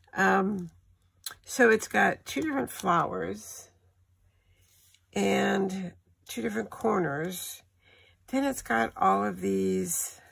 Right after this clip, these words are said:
rings and these, like, medallions. But there's so many. There's, let's see, one, two, three, so six,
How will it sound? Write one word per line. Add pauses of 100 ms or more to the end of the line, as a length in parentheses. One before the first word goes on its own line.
(120)
rings (400)
and
these,
like,
medallions. (680)
But
there's
so
many.
There's, (240)
let's
see, (720)
one,
two,
three,
so
six,